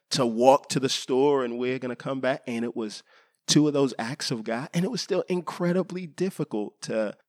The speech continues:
build friendships there. Just hard, right?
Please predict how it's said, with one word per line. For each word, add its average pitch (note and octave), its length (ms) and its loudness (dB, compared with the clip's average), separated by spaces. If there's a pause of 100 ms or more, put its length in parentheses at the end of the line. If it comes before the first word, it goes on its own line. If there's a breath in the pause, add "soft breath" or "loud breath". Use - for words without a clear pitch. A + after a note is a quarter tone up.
(140)
build C3+ 500 2
friendships - 880 -6
there. D2+ 260 -14 (100)
Just - 400 0 (320 soft breath)
hard, C#3+ 800 2
right? G2+ 360 -4